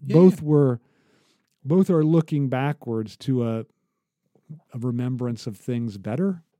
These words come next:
Speaker 2: right? And even if they,
Speaker 1: Mm-hmm.
Speaker 2: of course, they weren't better, but they remember them as better. And then the point is,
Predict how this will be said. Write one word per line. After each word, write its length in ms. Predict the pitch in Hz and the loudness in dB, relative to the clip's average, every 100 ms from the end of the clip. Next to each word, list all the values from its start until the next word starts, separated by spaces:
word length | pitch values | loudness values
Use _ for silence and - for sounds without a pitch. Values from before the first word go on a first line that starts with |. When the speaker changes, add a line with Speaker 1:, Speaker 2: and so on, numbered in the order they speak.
| _ _ | _ _
Speaker 2:
right? 260 | 131 165 170 - | -6 -6 -6 -6
And 180 | 131 - | -6 -4
even 200 | 135 123 | -4 -2
if 80 | 113 | -2
they, 120 | 117 | -4
Speaker 1:
Mm-hmm. 300 | 139 143 - | -4 -6 -10
Speaker 2:
of 100 | - | -4
course, 180 | 143 123 | -2 0
they 120 | 123 | 0
weren't 260 | 113 120 139 | 0 -4 -4
better, 260 | 156 190 | -4 -2
but 220 | 160 110 - | -2 -6 -6
they 200 | 101 98 | -6 -6
remember 400 | 95 98 120 156 | -6 -4 -2 -2
them 280 | 180 180 165 _ _ _ _ _ _ - | -2 -4 -6 _ _ _ _ _ _ -8
as 160 | 156 151 | -6 -2
better. 420 | 185 190 196 175 - | 0 0 0 -2 -2
And 200 | 160 156 | 0 2
then 420 | 170 175 170 135 _ _ _ _ _ _ _ _ _ _ _ - | 4 4 2 -2 _ _ _ _ _ _ _ _ _ _ _ -4
the 100 | 151 | -2
point 340 | - 185 196 | 0 2 4
is, 360 | 175 160 135 - | 6 4 2 -4